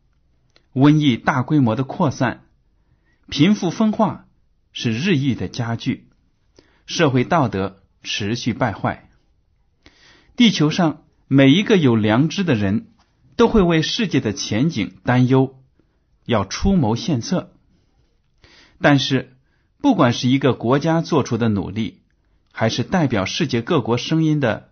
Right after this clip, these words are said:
联合国做出的决定，都不能扭转地球日渐恶化的事实。所做的一切呢，也只能起到头痛医头、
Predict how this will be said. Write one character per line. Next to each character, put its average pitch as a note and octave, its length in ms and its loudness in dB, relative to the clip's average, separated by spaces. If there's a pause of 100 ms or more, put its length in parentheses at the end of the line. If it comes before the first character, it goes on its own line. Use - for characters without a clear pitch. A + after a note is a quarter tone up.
联 A2+ 260 -2
合 F3 160 -4
国 - 380 -2
做 B2+ 180 -2
出 - 140 -6
的 B2 80 -2
决 B2 300 -4
定， E3+ 260 -4 (720)
都 C#3+ 140 4
不 C#3+ 120 0
能 A#2 220 4
扭 A2 220 0
转 - 320 -10 (420)
地 C#3 200 2
球 A2 440 -4
日 E3 300 -2
渐 - 260 -4
恶 F#3 160 -2
化 A2 220 -4
的 F2+ 100 -14
事 - 180 -6
实。 F2 360 -12 (1400)
所 D#3+ 240 2
做 A3+ 160 2
的 F#3+ 80 2
一 E3 180 2
切 G3+ 220 0
呢， C#3+ 260 0 (240)
也 C3 160 4
只 G#2+ 160 -4
能 A#2+ 180 2
起 A2 200 -6
到 G#2+ 380 0 (380)
头 A2+ 260 -2
痛 C#3 240 2
医 E3+ 160 -4
头、 G#2+ 420 -6